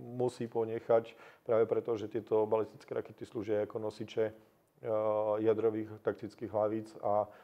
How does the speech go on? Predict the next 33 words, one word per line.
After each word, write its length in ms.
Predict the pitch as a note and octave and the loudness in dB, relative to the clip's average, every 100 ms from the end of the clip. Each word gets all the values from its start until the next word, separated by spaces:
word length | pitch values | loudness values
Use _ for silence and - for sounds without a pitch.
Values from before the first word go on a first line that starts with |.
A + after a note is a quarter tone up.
| - - | -20 -20
a 40 | |
v 60 | G#2 | -12
podstate, 400 | A#2 - A2+ A2 A2 | -10 -4 -4 2 2
ak 160 | G#2+ G#2+ | 2 -2
by 80 | G#2+ | -6
ich 80 | G2+ | -6
Rusko 320 | G#2 - A2 | -8 -6 -6
vystrieľalo, 640 | G#2 G#2+ - A2 G#2+ G#2 G#2+ | -4 -8 -4 2 4 2 0
nemalo 480 | G#2+ G#2+ A2 G#2+ | -6 0 2 2
by 160 | G2+ G#2 | 0 -6
v 60 | - | -14
podstate 400 | G2+ - - G#2 G#2 - _ A2+ | -16 -16 -10 -10 -10 -14 _ -10
taktický 560 | A2+ - G2+ - - | -10 -10 -16 -20 -14
nosič 320 | G#2 G2+ - F#2+ | -10 -10 -10 -8
jadrových 440 | G#2+ G2 G#2 G2+ | -8 -4 -4 -2
hlavíc, 280 | G2+ G#2 G#2 - | -2 -4 -8 -14
ra-, 320 | - G#2 G#2+ A#2 A2 | -8 -4 -4 -4 -4
raketový 320 | G#2 G#2+ A2 | -4 -8 -16
taktický 400 | G#2 G#2 A#2 _ | -16 -18 -20 _
nosič 240 | A2 - G#2 A2 | -20 -18 -12 -8
jadrových 380 | G#2 G#2 G#2 G#2 | -8 -8 -8 -4
hlavíc. 240 | A2+ B2 - - - - _ _ | -4 -4 -12 -20 -20 -20 _ _
Ehm, 400 | - A2 A2 A2 A2 - _ _ | 0 2 4 2 -4 -18 _ _
no, 720 | E3+ B2 A2 A2 A2 G#2+ G#2+ | -14 -10 -6 -4 -2 -4 -6
s-, 320 | - - - | -10 -20 -12
ehm, 1300 | A#2 A2+ G#2 G#2+ G#2 A2+ G#2+ G#2+ G#2 A2+ A2+ A2 G#2+ | -6 -4 -4 -6 -10 -16 -16 -16 -14 -12 -10 -10 -10
čo 80 | B2+ | -8
sa 160 | - | -8
týka 240 | A2+ A#2 A2+ | -6 0 2
striel 320 | - A#2+ A2+ | 2 2 2
s 60 | |
plochou 340 | - A2 A2+ A2 | 2 0 0 2
drahou 320 | A2+ A#2 A2 | 2 4 4